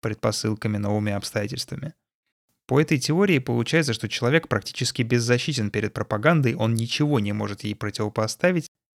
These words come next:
и он из себя представляет такую аморфную массу, из которой можно лепить всё, что вздумается.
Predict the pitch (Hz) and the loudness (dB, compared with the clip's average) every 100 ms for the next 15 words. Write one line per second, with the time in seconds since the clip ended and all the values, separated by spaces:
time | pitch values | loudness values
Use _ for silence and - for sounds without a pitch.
0 | _ - 160 143 - 127 123 120 - 117 | _ 2 4 2 2 0 0 -2 0 2
1 | 113 107 - 107 104 110 101 - 101 107 | 2 0 -2 0 2 2 0 -4 -6 -2
2 | 113 170 - 156 156 147 - 113 110 107 | -2 0 0 -2 -4 -4 -4 -2 -2 -2
3 | 101 101 101 101 - 135 - 120 123 - | 0 -2 -2 -4 -4 -8 -4 -2 -2 -2
4 | 107 107 104 92 101 - - | -6 -4 -6 -6 -8 -10 -12